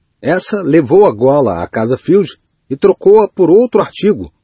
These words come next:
conquanto se tivessem passado já mais de dois anos e a gola estivesse fora de moda.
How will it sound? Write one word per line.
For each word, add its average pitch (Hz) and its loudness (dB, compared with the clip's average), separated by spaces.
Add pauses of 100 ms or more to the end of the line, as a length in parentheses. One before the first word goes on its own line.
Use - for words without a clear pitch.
conquanto 180 -4
se 208 -4
tivessem 151 -2
passado 143 -4
já 131 -4
mais 156 -6
de 139 -2
dois 135 0
anos 160 -2
e 151 -2
a 156 -2
gola 156 -2
estivesse 156 -4
fora 123 -6
de 107 -6
moda. 104 -6